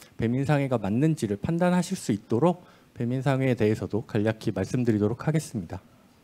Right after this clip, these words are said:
먼저 배민 상회를 설명드리겠습니다. 여기 소개된 바와 같이 배민 상회는 외식업 사장님들을 위한 종합 식자재 몰입니다. 배민 상회는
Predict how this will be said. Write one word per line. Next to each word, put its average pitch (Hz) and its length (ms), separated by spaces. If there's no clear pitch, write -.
먼저 143 280
배민 156 340
상회를 170 340
설명드리겠습니다. 123 1080
여기 147 320
소개된 202 500
바와 131 240
같이 123 560
배민 123 300
상회는 147 380
외식업 107 440
사장님들을 170 680
위한 123 220
종합 120 360
식자재 160 420
몰입니다. 98 640
배민 151 260
상회는 165 720